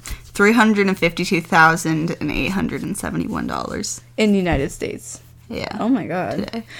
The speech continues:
Speaker 2: So I guess he got quite a bit for that.
Speaker 1: Yeah, or, like, for our British listeners, um, English listeners,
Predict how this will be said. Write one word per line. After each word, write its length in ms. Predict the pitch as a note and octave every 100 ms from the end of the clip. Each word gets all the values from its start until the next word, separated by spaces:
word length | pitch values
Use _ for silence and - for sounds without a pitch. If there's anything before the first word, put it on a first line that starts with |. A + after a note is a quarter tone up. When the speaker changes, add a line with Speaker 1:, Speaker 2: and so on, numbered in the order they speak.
| -
Speaker 2:
So 100 | -
I 80 | C#4
guess 180 | C#4 F#4+
he 120 | G#4+
got 180 | G#4 -
quite 220 | - B3+
a 80 | A3
bit 200 | G3 -
for 160 | - -
that. 340 | - - -
Speaker 1:
Yeah, 340 | F3+ E3+ A#2 -
or, 180 | F#3 F3
like, 200 | F3 -
for 160 | -
our 220 | E3+ E3
British 340 | D#3+ D3 - -
listeners, 800 | F#2 - - - C#2+ F2 - - -
um, 540 | - - - - G#3 - - - -
English 400 | F3 F3 - -
listeners, 680 | F3 - E3 - F3 G3